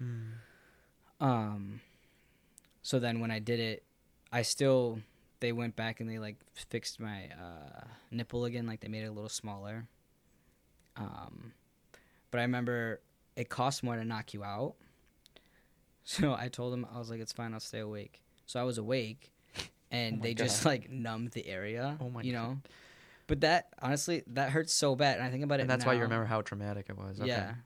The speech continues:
Speaker 1: Yeah.
Speaker 2: But they, like, whatever, they numbed the area and they cut it. And he's like, "Do you feel anything?" I'm like, "No." But I remember one time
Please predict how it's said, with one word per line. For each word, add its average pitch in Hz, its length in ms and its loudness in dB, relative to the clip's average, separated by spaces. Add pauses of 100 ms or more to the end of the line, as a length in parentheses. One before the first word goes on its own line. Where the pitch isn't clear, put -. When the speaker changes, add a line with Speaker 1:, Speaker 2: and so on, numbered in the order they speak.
(100)
Speaker 1:
Yeah. 104 160 -6
Speaker 2:
But 131 140 -2
they, 127 160 2
like, 120 260 -4
whatever, 123 240 0
they 117 140 -4
numbed 117 260 -2
the 113 100 -6
area 110 280 -4
and 113 100 -4
they 107 80 -8
cut - 240 -6
it. 113 140 -6
And 117 120 -4
he's 113 160 -6
like, 110 120 -10
"Do 117 100 -12
you 113 60 -8
feel 123 200 -8
anything?" 135 300 -6
I'm 131 80 -6
like, 120 140 -8
"No." 110 380 -8 (540)
But 123 100 -2
I - 40 4
remember 120 160 2
one 113 240 -2
time 113 460 -4